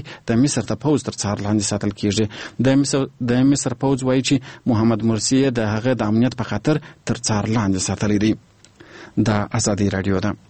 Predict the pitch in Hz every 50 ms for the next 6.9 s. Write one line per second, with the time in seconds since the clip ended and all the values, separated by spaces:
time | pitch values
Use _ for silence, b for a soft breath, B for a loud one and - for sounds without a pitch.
0 | _ _ _ _ _ _ _ _ _ _ _ _ _ - - - - B B B
1 | B B B B B B B B - - 147 143 143 143 - - 175 185 175 -
2 | 185 180 180 165 165 160 143 143 151 160 151 139 156 139 127 131 127 139 143 127
3 | 120 110 113 120 143 147 151 143 - - - 135 131 131 131 127 117 117 127 147
4 | 131 117 104 - 107 104 - 107 104 104 101 104 110 101 104 107 104 104 - -
5 | 107 101 - - B B B B B 123 117 131 127 120 - - 139 131 123 143
6 | 131 117 120 123 123 123 - - 123 117 110 - 127 117 113 113 113